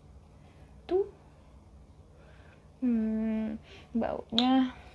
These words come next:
baunya enak banget, guys, seperti ini. Tuh. Seperti aku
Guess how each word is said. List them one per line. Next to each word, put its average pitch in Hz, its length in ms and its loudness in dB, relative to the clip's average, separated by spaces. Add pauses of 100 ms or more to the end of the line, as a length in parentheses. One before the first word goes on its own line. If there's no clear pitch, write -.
(580)
baunya 226 960 -2
enak 233 240 -6
banget, 208 400 -2
guys, 208 400 -10
seperti - 320 -18
ini. 220 320 -6 (2750)
Tuh. 190 880 -4 (920)
Seperti 240 720 0
aku 302 840 4